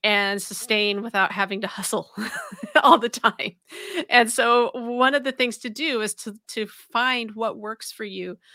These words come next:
I find that for me, going out and speaking to groups is incredibly effective because I don't need everybody. I just need a handful of people. And for some people, they, they like my brand of how I talk about things and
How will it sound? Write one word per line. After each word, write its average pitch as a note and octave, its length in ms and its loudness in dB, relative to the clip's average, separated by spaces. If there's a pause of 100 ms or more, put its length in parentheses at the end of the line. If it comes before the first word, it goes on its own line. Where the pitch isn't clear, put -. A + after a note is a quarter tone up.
(240)
I A#3+ 140 4
find B3+ 300 0
that A#3+ 100 -2
for A3+ 160 -4
me, A3+ 320 0
going A3 300 0
out G#3+ 160 2
and G3 100 -6
speaking G#3 400 -8
to G#3 120 -8
groups G3 380 -8
is F#3 140 -10
incredibly F#3+ 480 -4
effective F3 560 -14 (1300)
because G3 500 0 (100)
I A3+ 120 8
don't A#3+ 160 2
need A#3 160 0
everybody. A#3 520 -2
I G3 60 -4
just F#3+ 220 -10
need G3+ 140 -4
a G3+ 40 -2
handful G#3+ 440 -2
of F#3 100 -6
people. F#3+ 480 -6 (400)
And G#3 200 0
for G#3 100 -6
some A3+ 200 -2
people, G#3+ 360 -6
they, G#3 180 -4
they G#3 300 -6
like G3+ 400 0 (500)
my G3+ 280 2
brand F#3+ 460 -4
of G3 260 -6
how F#3 240 0
I G3+ 80 -4
talk - 260 -2
about F#3+ 300 -4
things G3 340 -10
and G3+ 260 -8